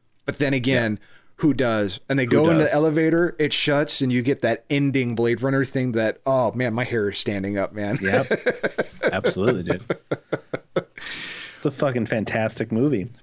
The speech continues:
Speaker 1: Fantastic movie, and inspired so much stuff. Like,
Speaker 2: Yeah.
Speaker 1: like,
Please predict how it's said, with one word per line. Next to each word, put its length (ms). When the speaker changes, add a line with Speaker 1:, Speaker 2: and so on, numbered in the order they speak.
Speaker 1:
Fantastic 800
movie, 460
and 200
inspired 720
so 400
much 200
stuff. 440
Like, 320
Speaker 2:
Yeah. 260
Speaker 1:
like, 220